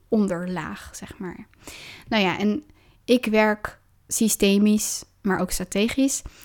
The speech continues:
En in het systemische, wat eigenlijk de essentie is van het systemisch werk, is dat we in dat veld van die onderstroom, ehm, zichtbaar gaan maken wat er blokkeert of wat er vastzit of wat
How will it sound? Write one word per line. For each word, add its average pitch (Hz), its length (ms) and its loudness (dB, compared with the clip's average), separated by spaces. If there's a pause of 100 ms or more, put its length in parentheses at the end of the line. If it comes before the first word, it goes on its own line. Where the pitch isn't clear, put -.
(140)
En 208 120 0
in 226 120 2
het 226 120 0
systemische, 233 1160 4 (1120)
wat 208 180 0
eigenlijk 208 420 -2
de - 60 -2
essentie 214 520 0
is 196 140 -4
van 202 140 -6
het 196 140 -4
systemisch 196 560 -4
werk, 190 240 -4
is 214 120 -6
dat 208 220 -4
we 196 100 -4
in 208 160 -2
dat 196 200 -4
veld 214 640 0
van 196 220 -2
die 196 160 -6
onderstroom, 226 760 0 (960)
ehm, 202 580 -4 (220)
zichtbaar 196 720 0
gaan 190 260 -4
maken 190 480 -2
wat 208 260 0
er 196 400 -6 (180)
blokkeert 196 720 0
of 185 160 -8
wat 190 220 -4
er 185 140 -6
vastzit 196 720 -2
of - 180 -10
wat 185 360 -6